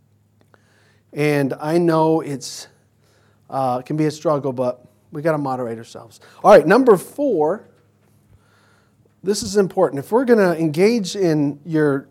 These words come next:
different media platforms, social media, then number four, we should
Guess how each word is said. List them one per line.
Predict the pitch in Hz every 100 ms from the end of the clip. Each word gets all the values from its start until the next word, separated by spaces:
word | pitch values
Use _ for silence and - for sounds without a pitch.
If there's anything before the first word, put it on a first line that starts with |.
| -
different | 156 185 175
media | 160 208 220 170
platforms, | 190 175 - 170 160
social | 208 208 180
media, | 160 147 151 143 _ _ _ _ _ _ _ _ _ - - _ _
then | - 175 185
number | 247 277
four, | 262 190 175
we | 208
should | 226 185